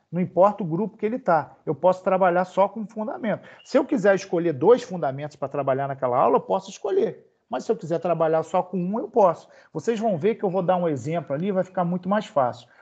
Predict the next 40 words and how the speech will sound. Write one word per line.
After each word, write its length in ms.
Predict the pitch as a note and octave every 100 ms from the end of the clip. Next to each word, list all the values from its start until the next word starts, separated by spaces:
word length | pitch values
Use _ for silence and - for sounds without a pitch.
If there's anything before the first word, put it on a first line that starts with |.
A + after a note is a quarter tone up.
| -
Bom, 400 | D#3 F3+ A#2+ - -
antes 260 | G#3 C4+ A#3
de 60 |
eu, 160 | B3+ A3
de 160 | E3+ G3+
eu 80 |
sair 300 | G3+ F#3+ E3+
do 120 | D#3 D3
tema 440 | - D#3 D#3 C3
aqui, 320 | A2 A3 G3+
dos 260 | C3+ C3 -
temas 420 | G3 G#3+ C#3 A#2+
que 80 | B2+
a 40 |
gente 180 | B2+ C3+
vai 140 | C#3
fazer 360 | C3+ C3 A2+ C3+
ainda 420 | B2 C#3 B2+ A#2 A#2+ _ -
essa, 560 | C3+ C3+ C#3+ A#2+ A#2 -
essa, 800 | C#3 C#3 D3+ C#3 B2+ A#2 - -
esse 160 | - C#3 -
sorteio 460 | C#3 - C#3 C3
hoje, 360 | D#3 A3 C3+ - _ _ _
que 60 |
eu 60 | B2
vou 100 | C#3+
pegar 360 | C3+ B2+ C3+
pra 100 | C3
vocês 380 | B2+ B2 B2+ B2
o 40 | C3
nome 300 | B2+ C3 A#2
de 80 |
quem 180 | A#2 B2+
vai 120 | A#2+
ficar 180 | A#2+ -
responsável 560 | A#2+ A#2+ B2 A#2 B2+ -
por 80 | -
cada 180 | A#2
grupo, 360 | B2 G#3 G#3+ - _ _ _
é, 600 | E3+ E3+ D#3+ D3 C#3 C3+